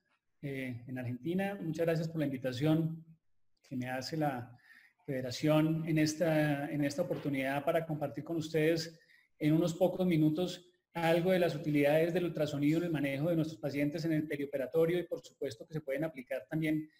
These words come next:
al manejo de pacientes críticos, mucho más cuando estamos hablando de la participación del anestesiólogo en el manejo de pacientes covid. Este es mi hospital, es el Hospital Militar Central, estamos en Bogotá,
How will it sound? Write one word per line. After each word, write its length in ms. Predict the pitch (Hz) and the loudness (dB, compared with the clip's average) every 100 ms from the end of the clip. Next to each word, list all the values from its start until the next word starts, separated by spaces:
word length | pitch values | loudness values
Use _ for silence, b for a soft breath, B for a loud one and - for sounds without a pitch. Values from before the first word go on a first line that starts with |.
| B _ | B _
al 160 | 151 151 | 0 2
manejo 360 | 160 165 165 | 4 4 4
de 80 | 165 | 2
pacientes 500 | 160 131 135 127 143 | 0 -4 -6 -8 -12
críticos, 720 | - 170 160 - 147 - _ | -8 -10 -10 -12 -14 -14 _
mucho 240 | 151 147 165 | -6 -6 -2
más 240 | 165 160 | 0 0
cuando 180 | 165 156 | -2 -6
estamos 280 | - 139 147 | -4 -4 -2
hablando 360 | 147 135 135 | -2 -2 0
de 100 | 160 | 0
la 140 | 147 - | 0 -2
participación 840 | 135 - 123 147 131 147 151 156 _ _ _ | -6 -8 -12 -8 -4 0 0 -2 _ _ _
del 220 | 151 175 | -2 0
anestesiólogo 840 | 175 170 - 180 180 170 165 175 175 | 2 0 -4 0 2 4 2 0 -2
en 140 | 170 156 | 0 0
el 80 | 147 | 0
manejo 360 | 131 131 139 | -2 -4 -2
de 80 | 147 | -2
pacientes 840 | 147 127 139 123 147 147 - - b b b _ | -2 -4 -4 -2 0 0 -2 -8 b b b _
covid. 300 | - 156 117 - _ _ _ _ _ _ _ _ _ _ | 0 2 0 -6 _ _ _ _ _ _ _ _ _ _
Este 200 | 151 165 | -6 -4
es 60 | 170 | -2
mi 80 | 185 | -2
hospital, 560 | 170 - 156 196 233 - | -4 0 2 2 -2 -6
es 100 | 170 | -6
el 60 | |
Hospital 600 | 165 - 147 143 147 - - _ _ | -6 -2 0 0 0 -6 -16 _ _
Militar 640 | 170 170 151 156 156 156 147 | -4 -2 0 2 0 0 -6
Central, 540 | - 139 160 175 190 | -8 -8 0 0 0
estamos 360 | 156 151 151 156 | -4 -4 -2 -2
en 220 | 139 127 | -2 -4
Bogotá, 640 | 131 123 117 160 190 185 | -6 -6 -2 -2 -2 -6